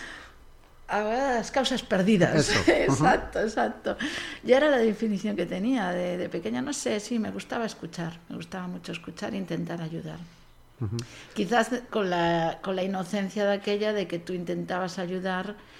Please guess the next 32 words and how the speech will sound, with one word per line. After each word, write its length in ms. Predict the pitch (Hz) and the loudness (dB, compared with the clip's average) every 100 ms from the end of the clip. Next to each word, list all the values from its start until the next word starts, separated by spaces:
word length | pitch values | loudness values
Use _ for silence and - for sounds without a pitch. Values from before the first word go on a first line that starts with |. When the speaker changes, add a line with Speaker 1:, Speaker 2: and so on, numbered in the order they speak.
| - - - | -20 -16 -6
Speaker 1:
eh, 340 | 180 165 160 - | -2 0 -2 -4
cuando 260 | 180 170 | -2 0
a 20 | 165 | 0
lo 40 | |
mejor 240 | 170 170 185 | -2 0 -2
ni 100 | 190 | 0
te 120 | 180 | 0
lo 100 | 170 | 0
pedían. 420 | 170 160 156 156 | -2 -2 -2 -2
Luego, 200 | 170 170 | -2 -2
con 100 | 170 | -2
los 160 | 165 180 | -2 -2
años, 240 | 175 165 | -4 -4
vas 160 | 170 170 | -4 -4
aprendiendo 680 | 170 175 170 175 170 185 | -4 -2 -2 -2 -2 -4
que 280 | 185 165 160 | -6 -6 -6
las 180 | 160 147 | -6 -6
buenas 320 | 165 180 170 | -4 -4 -4
intenciones 760 | 208 196 170 170 185 180 180 - - | -4 -4 -4 -4 -6 -6 -8 -10 -8
no 140 | 180 | -6
son 180 | 170 170 | -4 -4
lo 80 | 165 | -4
que 80 | |
ayudan, 420 | 156 190 190 180 220 - - - - - - | -4 -6 -6 -10 -12 -18 -20 -20 -20 -20 -20
sino 360 | - 175 170 170 | -8 -2 0 0
el 200 | 170 165 | 0 -2
ayudar 340 | 156 160 160 | -2 -2 -2
a 40 | 165 | -4
quien 180 | 151 | -6
quiere 200 | 143 160 | -4 -4
ser 200 | 156 160 | -4 -6
ayudado. 340 | - - - | -6 -6 -4